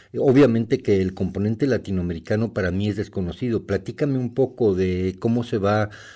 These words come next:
aglutinando y conformando un movimiento latinoamericanista, eh, femenino en Francia, porque eso es todo un misterio para nosotros acá.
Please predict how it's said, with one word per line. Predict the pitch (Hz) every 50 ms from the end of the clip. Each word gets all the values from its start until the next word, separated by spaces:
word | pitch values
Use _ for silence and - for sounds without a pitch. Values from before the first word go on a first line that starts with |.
| - _ -
aglutinando | 107 104 95 95 98 98 95 - 101 101 104 107 110 110 107 113 117 120
y | - 117 98
conformando | - - 104 90 - - 104 92 92 98 104 107 110 113 117 110 117 110
un | 107 110 110 113
movimiento | 113 110 107 104 101 95 98 98 101 104 107 104 104 - 113
latinoamericanista, | 104 98 90 95 - 92 90 85 85 87 82 82 - - - 87 87 95 110 113 104 - - - - - 95 92 104 101 104
eh, | 123 113 98 95 92 90 90 87 -
femenino | - 98 90 87 87 87 85 85 87 95 113 135 147 131 101 92 90 85 - - - - - - - _ -
en | - - 113 110 110 107 98
Francia, | - 113 120 127 131 127 - 101 85 -
porque | 92 87 - - - 101 98
eso | 95 -
es | - -
todo | - 160 139 131
un | 127 127 127 127
misterio | 123 104 - - 127 120 113 113 101 -
para | 104 92 87
nosotros | 90 90 87 - 104 - - 92 - -
acá. | 82 - - 98